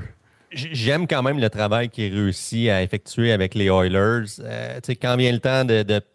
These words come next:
placer McDavid et Draisaitl ensemble, il hésite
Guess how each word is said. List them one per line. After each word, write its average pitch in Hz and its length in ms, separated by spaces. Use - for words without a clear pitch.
placer 131 560
McDavid 117 600
et 113 60
Draisaitl 110 600
ensemble, 113 720
il 101 40
hésite 98 300